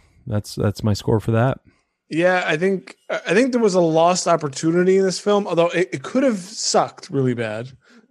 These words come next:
Speaker 2: Like we said, for
Speaker 1: Right.
Speaker 2: considering how far apart, you know, time-wise it was and all that, and a different director, obviously just, you know, the same actor is really the only thing <laughs> going on here with the same
Speaker 1: <laughs> Yeah.
Speaker 2: character. Uh,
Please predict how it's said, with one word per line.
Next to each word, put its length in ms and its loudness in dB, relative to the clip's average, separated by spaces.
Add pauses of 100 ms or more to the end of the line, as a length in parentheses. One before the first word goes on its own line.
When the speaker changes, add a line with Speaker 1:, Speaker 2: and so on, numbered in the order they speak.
Speaker 2:
Like 100 -4
we 80 -2
said, 300 0
for 260 0 (440)
Speaker 1:
Right. 420 2 (200)
Speaker 2:
considering 460 0
how 100 0
far 440 2
apart, 420 -2 (260)
you 180 -6
know, 120 -6
time-wise 600 -4
it 80 -8
was 300 -8
and 80 -10
all 140 -8
that, 200 -6
and 100 -10
a 40 -12
different 240 -2
director, 560 -4
obviously 380 -2
just, 160 -6 (120)
you 100 -2
know, 100 -4
the 80 -8
same 240 0
actor 240 0
is 100 -6
really 160 0
the 120 -4
only 200 -4
thing 320 -8 (320)
<laughs> 320 -10
going 300 0
on 180 0
here 160 -2
with 120 0
the 60 -10
same 220 -2
Speaker 1:
<laughs> 0 -
Yeah. 80 2
Speaker 2:
character. 360 -2 (420)
Uh, 180 0